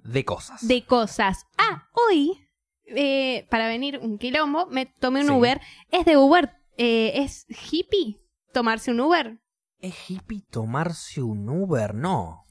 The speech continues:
Speaker 2: No.
Speaker 1: Yo creo que no.
Speaker 2: Bueno, hoy hice una
Speaker 1: ¿Restaste
Speaker 2: cosa
Speaker 1: puntos hippies, dijiste?
Speaker 2: <laughs> Re-,
Speaker 1: Yo vine
Speaker 2: claro.
Speaker 1: caminando, ¿sumé puntos hippies?
Speaker 2: Una bocha.
Speaker 1: Vine fumando uno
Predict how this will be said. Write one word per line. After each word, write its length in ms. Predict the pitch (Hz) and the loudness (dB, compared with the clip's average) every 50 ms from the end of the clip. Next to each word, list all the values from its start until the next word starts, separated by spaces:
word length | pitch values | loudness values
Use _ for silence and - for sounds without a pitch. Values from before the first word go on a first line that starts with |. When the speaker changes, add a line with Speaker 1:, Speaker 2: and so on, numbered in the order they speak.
| - - | -4 2
Speaker 2:
No. 280 | 247 247 240 226 202 180 185 | 4 4 4 4 2 0 -4
Speaker 1:
Yo 80 | - _ | -8 _
creo 160 | - 139 107 | -8 -6 -6
que 60 | 104 | -4
no. 240 | 147 165 147 214 160 | -4 -4 -6 -4 -6
Speaker 2:
Bueno, 400 | 226 208 220 202 185 190 175 170 - | -2 -2 -2 -2 -2 -4 -8 -8 -4
hoy 180 | 233 226 220 233 | -2 -2 0 0
hice 160 | 233 247 - | -2 0 2
una 120 | 240 226 226 | 2 2 2
Speaker 1:
¿Restaste 80 | 214 | 2
Speaker 2:
cosa 260 | - 240 - - 262 | 2 0 2 2 2
Speaker 1:
puntos 240 | 226 147 - 135 - | 2 2 0 -2 -2
hippies, 340 | - 170 185 180 165 123 104 | -2 -2 -4 -4 -4 -4 -4
dijiste? 240 | 110 98 107 139 - | -4 -2 -2 0 2
Speaker 2:
<laughs> 60 | 285 | 2
Re-, 220 | 302 - 113 330 330 277 277 320 - - | 2 2 2 0 -2 -2 -4 -4 -6 0
Speaker 1:
Yo 160 | - 262 247 | 4 4 6
vine 80 | 269 | 6
Speaker 2:
claro. 120 | 262 247 208 | 6 4 4
Speaker 1:
caminando, 480 | 208 175 175 165 156 143 123 113 117 110 | 4 4 4 4 2 0 0 0 0 -2
¿sumé 260 | - - 139 165 175 | -2 -2 0 0 2
puntos 260 | 175 180 175 151 135 | 2 2 2 2 2
hippies? 380 | - 156 170 196 226 220 - - | 0 -2 -4 -2 -4 -6 -2 2
Speaker 2:
Una 280 | 320 330 330 320 254 247 | 4 4 6 6 4 4
bocha. 540 | 294 381 381 262 - - 233 214 220 208 - - - - - | 6 4 4 4 2 0 0 2 0 -2 -6 -10 -14 -2 0
Speaker 1:
Vine 200 | 160 180 185 170 | 2 2 2 2
fumando 440 | - 180 185 233 254 247 233 226 | 2 2 4 4 6 8 8 8
uno 260 | 240 262 262 262 254 | 8 8 6 4 2